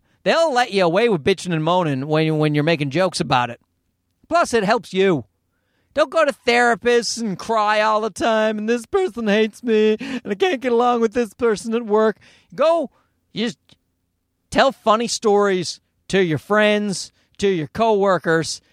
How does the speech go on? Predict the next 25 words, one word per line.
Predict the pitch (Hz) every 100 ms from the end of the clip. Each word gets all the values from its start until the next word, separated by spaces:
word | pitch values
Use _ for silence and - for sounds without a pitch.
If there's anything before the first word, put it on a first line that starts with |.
| _
That's | - 262 -
the | 226
best | 214 214 -
way | 202 202 175
to |
deal | 139 170 185 165
with | 151 147 - _ -
negativity, | 120 139 123 190 160 269 247
man. | 240 151 151 151 - _ _ _ _ _ _
You | 165
hear | 240 294
me, | 294
man? | 285 302 311 302 254 - _ _ _ _ _ _ _ _ _ _ _ _
Fucking, | 214 214 233 220 214
uh, | 226 220 208 139 _ _ _ _ _ _ _ _ -
tell | 247
some | 277 302
laugh | 311 320
'em | 294 302
ups. | 240 - - - _ _ _ _ _ -
Tell | 277 285
some | - 285
crazy | - 302 320 269
jokey | 226 320 320 277
jokes. | 320 285 - - -